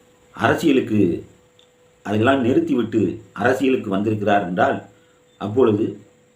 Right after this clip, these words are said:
தமிழக மக்களாகிய அனைவரும் யோசித்து பார்க்க வேண்டும். இதை எதற்காக நான் சொல்கிறேன் என்றால், ஒருவர் எதையாவது எதிர்பார்த்து வரக்கூடாது. எதையுமே எதிர்பார்க்காமல் இப்பொழுது அரசியலுக்கு அவர் வந்துள்ளார்.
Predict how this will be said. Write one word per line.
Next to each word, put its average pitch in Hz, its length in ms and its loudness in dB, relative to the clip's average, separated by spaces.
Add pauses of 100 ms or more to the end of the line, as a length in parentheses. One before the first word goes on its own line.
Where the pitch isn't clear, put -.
(340)
தமிழக 127 360 2
மக்களாகிய 107 600 2 (200)
அனைவரும் 117 520 2
யோசித்து 123 420 2
பார்க்க 87 320 -2
வேண்டும். 80 300 -12 (1200)
இதை 104 180 2
எதற்காக 127 460 4
நான் 113 200 0
சொல்கிறேன் 107 400 0
என்றால், 101 300 0 (640)
ஒருவர் 107 360 2 (280)
எதையாவது 135 560 4
எதிர்பார்த்து 139 520 4
வரக்கூடாது. 123 460 0 (920)
எதையுமே 143 420 4 (100)
எதிர்பார்க்காமல் 113 800 2 (400)
இப்பொழுது 120 440 2
அரசியலுக்கு 120 540 2
அவர் 104 160 2
வந்துள்ளார். 90 460 -8